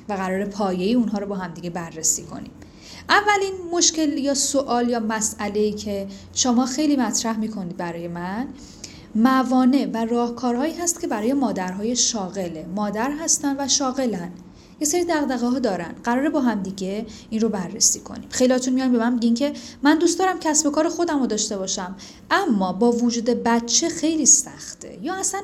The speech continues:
نشدنیه، یا می‌ترسم آیندهٔ بچه‌ام به خطر بیفته اگه شکست بخورم، یا اینکه بچه‌م از لحاظ مثلاً روحی آسیب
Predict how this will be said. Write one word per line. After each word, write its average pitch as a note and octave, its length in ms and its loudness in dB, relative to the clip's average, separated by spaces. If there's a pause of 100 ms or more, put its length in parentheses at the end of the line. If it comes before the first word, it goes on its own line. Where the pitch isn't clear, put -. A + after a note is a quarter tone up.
نشدنیه، B3 1120 2 (360)
یا E4+ 100 0
می‌ترسم F#4+ 500 0
آیندهٔ C#4 320 2
بچه‌ام C#4+ 300 0
به D4 60 0
خطر C4 320 -2
بیفته D#4+ 320 0
اگه E3+ 140 -4
شکست E3+ 460 -4
بخورم، C3 420 -8 (640)
یا E4 80 2
اینکه G4+ 200 4
بچه‌م D#4+ 340 2
از D#4+ 220 2
لحاظ A3 280 2 (440)
مثلاً G#3 240 -2
روحی A3+ 580 4
آسیب D#4 360 2